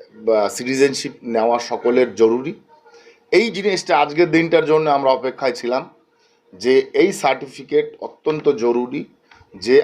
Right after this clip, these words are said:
আমাদের আগামী দিনে ভবিষ্যৎ প্রজন্মের জন্যে এটা একটা সুরক্ষা কবচের কাজ করছে।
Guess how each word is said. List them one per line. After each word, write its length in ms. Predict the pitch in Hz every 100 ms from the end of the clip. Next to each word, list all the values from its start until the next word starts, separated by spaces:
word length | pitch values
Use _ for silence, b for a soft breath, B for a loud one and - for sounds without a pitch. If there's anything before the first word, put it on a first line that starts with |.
| -
আমাদের 380 | 113 131 139
আগামী 380 | 117 98 139 170
দিনে 200 | 143 127
ভবিষ্যৎ 480 | 95 104 113 120 113
প্রজন্মের 440 | 110 104 104 104
জন্যে 360 | 104 117 123 - - b b
এটা 200 | 110 117
একটা 220 | 113 -
সুরক্ষা 440 | 123 - 117 117 120
কবচের 380 | 107 107 107 110
কাজ 260 | - 98 -
করছে। 380 | 123 120 -